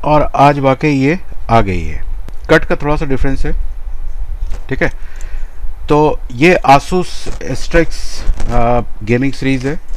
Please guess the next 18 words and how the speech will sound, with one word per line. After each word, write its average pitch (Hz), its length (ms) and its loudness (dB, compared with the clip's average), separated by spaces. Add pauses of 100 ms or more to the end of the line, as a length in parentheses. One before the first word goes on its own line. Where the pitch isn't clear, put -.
(200)
Rogue 113 240 0 (140)
का 139 180 4 (300)
Asus 135 300 0
है 139 240 2 (580)
और 113 600 2 (560)
इसमें 156 720 2
जो 147 100 0
है, 123 340 2
म, 117 760 -4 (520)
मेरे 120 200 -2
पास - 400 -4
no 123 260 -2
display 117 320 2
के - 100 -2
लिए 104 120 0
ये 104 200 -2
आया 92 260 -2
था 78 260 -10